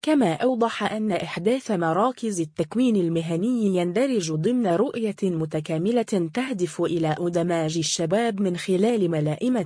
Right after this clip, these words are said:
التكوين مع حاجيات السوق،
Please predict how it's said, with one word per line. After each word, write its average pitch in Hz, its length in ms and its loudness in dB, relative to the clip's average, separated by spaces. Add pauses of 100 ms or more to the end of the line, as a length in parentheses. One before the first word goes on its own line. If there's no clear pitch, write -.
التكوين 180 680 0
مع 156 220 0
حاجيات 160 840 0
السوق، 190 480 -2